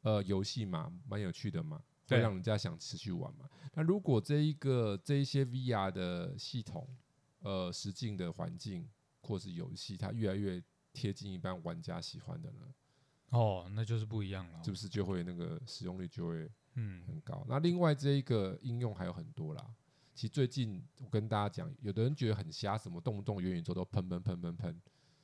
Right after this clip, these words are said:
Speaker 2: 对啊。
Speaker 1: 对不对？
Speaker 2: 很多都这样。
Speaker 1: 现在很多啊，最近在喷啊。现在最近有一档那个什么，哦，《浩星》。二四零五连续涨两天涨停，也是说到元宇宙。
Speaker 2: <laughs> 哦。
Speaker 1: 那还有什么至今，对，
Speaker 2: 嗯。
Speaker 1: 涨了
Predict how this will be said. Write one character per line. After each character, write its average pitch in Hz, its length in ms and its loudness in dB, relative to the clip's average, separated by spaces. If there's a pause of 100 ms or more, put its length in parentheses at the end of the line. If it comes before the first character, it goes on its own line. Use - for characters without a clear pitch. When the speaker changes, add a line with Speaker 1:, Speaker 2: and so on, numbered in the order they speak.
(160)
Speaker 2:
对 123 140 0
啊。 104 120 2
Speaker 1:
对 107 140 6
不 113 60 8
对？ 107 180 6
Speaker 2:
很 104 140 -2
多 127 100 4
都 160 60 10
这 175 40 10
样。 180 80 12
Speaker 1:
现 139 40 10
在 - 60 6
很 156 60 10
多 156 80 12
啊， 160 120 8
最 175 180 4
近 175 100 4
在 170 100 4
喷 156 220 8
啊。 151 140 6
现 175 100 4
在 165 60 6
最 160 140 2
近 165 80 2
有 120 120 4
一 127 40 4
档 117 200 2
那 123 80 2
个 127 120 4
什 104 100 -2
么， 85 240 -4 (440)
哦， 95 140 0 (140)
《浩 135 260 4
星》。 107 380 -2 (640)
二 143 120 8
四 123 240 4
零 92 240 2
五 87 160 -6
连 110 160 4
续 135 140 4
涨 104 220 0
两 98 160 0
天 101 180 -2
涨 85 220 -4
停， 82 200 -6 (120)
也 98 120 0
是 123 300 2 (180)
说 113 160 4
到 113 80 8
元 98 160 4
宇 90 80 -2
宙。 90 220 0 (160)
Speaker 2:
<laughs> - 160 -20
哦。 - 80 -4 (220)
Speaker 1:
那 127 160 10
还 135 60 12
有 135 80 12
什 120 120 6
么 101 60 2
至 135 240 6
今， 110 200 2 (840)
对， 120 220 8
Speaker 2:
嗯。 117 180 2
Speaker 1:
涨 107 160 8
了 107 140 6